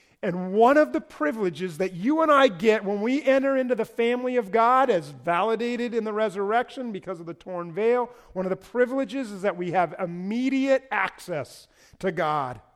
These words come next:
And man, I, I basically have this policy with my kids when they call me on the phone.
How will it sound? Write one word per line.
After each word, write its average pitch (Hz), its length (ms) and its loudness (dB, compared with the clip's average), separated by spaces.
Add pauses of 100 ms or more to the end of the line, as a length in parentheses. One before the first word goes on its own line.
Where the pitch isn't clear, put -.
(760)
And 233 80 -4
man, 226 180 6
I, 240 460 -4
I 254 100 2
basically 302 460 0
have 233 160 6
this 196 240 -2
policy 202 720 0 (220)
with 175 160 -2
my 170 240 2
kids 143 600 -6 (480)
when 170 160 -6
they 185 100 0
call 180 240 2
me 180 140 -2
on 165 140 -2
the 165 80 -4
phone. 120 360 -8